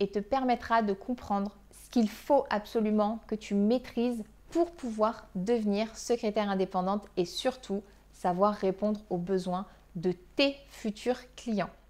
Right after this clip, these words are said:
N'oublie pas de t'abonner à la chaîne si ce n'est pas encore fait pour voir les prochaines vidéos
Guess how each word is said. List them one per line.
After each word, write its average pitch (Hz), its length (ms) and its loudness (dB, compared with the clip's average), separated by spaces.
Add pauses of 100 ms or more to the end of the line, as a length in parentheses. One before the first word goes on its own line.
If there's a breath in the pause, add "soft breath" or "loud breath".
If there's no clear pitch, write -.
N'oublie 311 360 4
pas 285 140 6
de 269 100 4
t'abonner 247 360 6
à 247 60 8
la 240 120 8
chaîne 240 280 0
si - 120 -10
ce - 140 -2
n'est 202 100 4
pas 214 240 4
encore 208 280 0
fait 214 180 0
pour 208 200 -6
voir 196 260 0
les 175 140 -2
prochaines 262 600 2
vidéos 220 440 4